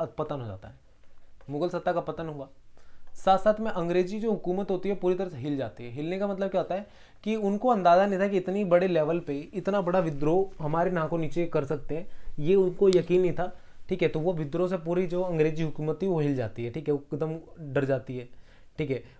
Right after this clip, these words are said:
उन्होंने क्या कर दिया, उसको लिए ना नए कानून व्यवस्था लागू किए, ठीक है। जो पूरा कंपनी थी, कंपनी को वापस इंग्लैंड बुला लिया गया,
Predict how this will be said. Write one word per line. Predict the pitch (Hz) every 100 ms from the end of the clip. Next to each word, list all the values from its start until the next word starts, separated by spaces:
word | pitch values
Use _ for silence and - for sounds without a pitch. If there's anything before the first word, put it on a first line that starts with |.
| -
उन्होंने | 160 196 214
क्या | 214
कर | 202 190
दिया, | 165 190
उसको | 180 180 185
लिए | 180
ना | 202
नए | 175 160 185
कानून | 170 165 170
व्यवस्था | 156 160 165
लागू | 151 147
किए, | 143 - 156 - - _ - - -
ठीक | 180
है। | 160
जो | 147
पूरा | 175 180 190 208
कंपनी | 196 180 196 202
थी, | 190
कंपनी | 185 165 180 190
को | 196
वापस | 165 160 190 170
इंग्लैंड | 165 151 156 175
बुला | 156 156
लिया | 156 156
गया, | 147